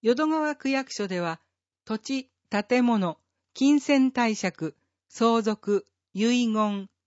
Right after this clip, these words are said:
離婚、親権など、法律に関する問題について、弁護士による無料相談を行っています。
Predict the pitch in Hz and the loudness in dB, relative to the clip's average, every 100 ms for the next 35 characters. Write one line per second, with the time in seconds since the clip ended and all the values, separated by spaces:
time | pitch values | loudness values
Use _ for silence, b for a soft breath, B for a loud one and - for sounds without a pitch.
0 | _ 175 196 - 233 226 208 _ _ _ | _ -8 -4 0 0 0 -6 _ _ _
1 | - 269 277 262 254 247 233 180 - _ | -4 0 0 0 0 0 0 -4 -6 _
2 | _ _ 294 302 302 285 277 285 - 269 | _ _ 0 0 -2 -6 -6 -6 -4 -6
3 | 262 - 202 190 214 240 233 233 220 220 | -6 -6 -6 -4 -4 -4 -2 -2 -2 -6
4 | - 220 202 - 165 - - 220 285 294 | -8 -10 -10 -10 -12 -12 -4 0 0 -2
5 | 302 - 214 190 185 175 - 170 202 294 | -4 -4 -4 -2 -4 -6 -10 -6 -4 -4
6 | 311 311 311 277 226 202 185 175 180 185 | -4 -6 -4 -4 -4 -4 -4 -6 -8 -6
7 | 190 185 - 175 170 165 170 - | -4 -4 -6 -6 -4 -6 -8 -14